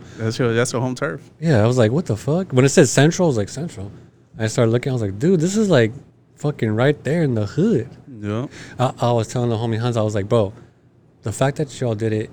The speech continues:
Speaker 2: in the hood and not, like, at a bougie spot, I
Speaker 1: Mm-hmm.
Speaker 2: respect that."
Speaker 1: Oh, yeah.
Speaker 2: You know what I mean? 'Cause it's,
Speaker 1: Yeah.
Speaker 2: it's, it's for the music, for the people. It's, it's, uh, it's, uh, it's for, it's for all of our people, which, you know what I mean? Like, we,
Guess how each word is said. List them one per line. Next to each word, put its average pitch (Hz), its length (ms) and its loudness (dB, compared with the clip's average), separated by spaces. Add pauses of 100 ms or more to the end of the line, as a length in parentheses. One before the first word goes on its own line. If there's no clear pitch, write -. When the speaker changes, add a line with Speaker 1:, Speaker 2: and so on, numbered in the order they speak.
Speaker 2:
in 110 160 -2
the 98 140 -2
hood 107 240 0
and 95 100 0
not, 104 200 0
like, 98 360 -4
at 95 80 -6
a 92 80 -6
bougie 107 340 -2
spot, 165 360 -4
I - 300 -12
Speaker 1:
Mm-hmm. 110 40 0
Speaker 2:
respect 113 400 -2
that." - 160 -16 (300)
Speaker 1:
Oh, 117 140 0
yeah. 104 200 -2 (380)
Speaker 2:
You 113 100 0
know 113 60 4
what 117 100 4
I - 20 4
mean? 127 140 2
'Cause 127 140 4
it's, 120 120 4
Speaker 1:
Yeah. 107 100 -2
Speaker 2:
it's, 117 120 -4
it's 120 300 0 (600)
for 131 100 4
the 113 100 6
music, 135 560 2
for 117 140 0
the 104 100 2
people. 131 460 0
It's, 120 180 -6
it's, - 180 -6
uh, 120 200 0
it's, 123 160 0
uh, 131 160 0
it's 127 160 -2
for, 117 420 0 (280)
it's 110 140 -6
for 113 160 2
all 110 140 2
of 104 80 0
our 101 80 0
people, 110 420 -4 (360)
which, - 320 -8
you 131 80 4
know 127 60 6
what - 20 4
I 127 40 4
mean? 139 220 2 (160)
Like, 110 140 -4 (480)
we, 113 180 -4